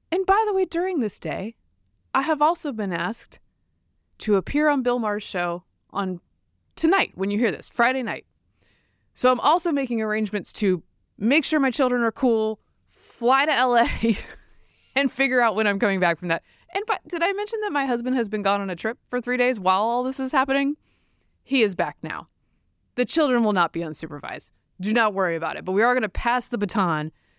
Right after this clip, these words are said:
and I'm going to head to L A today to do Bill Maher's show. And in all of this,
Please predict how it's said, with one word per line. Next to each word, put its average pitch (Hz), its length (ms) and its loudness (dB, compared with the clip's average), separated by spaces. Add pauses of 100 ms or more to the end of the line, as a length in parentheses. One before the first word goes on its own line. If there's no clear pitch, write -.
(120)
and 165 140 -4
I'm 196 160 0
going 202 180 0
to 185 60 -2
head 180 240 -4
to - 100 0
L 170 220 0
A 247 100 2
today 247 440 0 (340)
to - 100 -6
do 170 180 -4
Bill 160 200 -4
Maher's 240 240 2
show. 226 420 0 (840)
And 247 140 0
in 277 100 0
all 330 220 2
of 220 120 -4
this, 180 520 -4